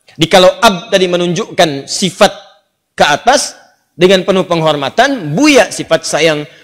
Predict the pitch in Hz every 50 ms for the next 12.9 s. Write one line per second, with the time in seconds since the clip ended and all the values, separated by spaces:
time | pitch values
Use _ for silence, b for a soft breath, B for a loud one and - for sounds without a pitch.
0 | b b 208 220 233 226 214 226 185 208 208 185 180 240 320 392 381 - - 240
1 | 208 202 175 196 185 180 165 160 156 151 143 131 131 123 127 113 107 143 254 302
2 | - - - _ _ - 135 147 131 98 - - 120 147 202 240 - 196 190 208
3 | 185 170 143 - - 143 139 143 151 180 185 - - 135 131 127 139 147 160 -
4 | - - 143 143 139 135 139 135 131 127 - - - 147 107 87 - - - -
5 | _ _ _ _ _ _ _ _ _ _ _ _ _ _ _ - 165 175 175 170
6 | 170 151 151 156 151 151 143 - - 160 151 127 - - - _ _ _ _ _
7 | _ _ _ _ _ _ _ _ _ _ _ _ - 151 202 220 - 208 214 208
8 | 214 226 208 214 220 - 202 190 196 208 226 196 196 233 196 165 165 170 196 -
9 | - - - - - - 160 156 135 139 208 269 277 - - - - 262 269 240
10 | 202 175 151 - - - 185 175 196 202 185 - 240 247 247 247 240 - - -
11 | - 214 214 202 190 185 156 117 107 - - - - - _ _ _ _ _ _
12 | _ _ _ - - 196 202 202 196 190 156 120 98 - - - 175 240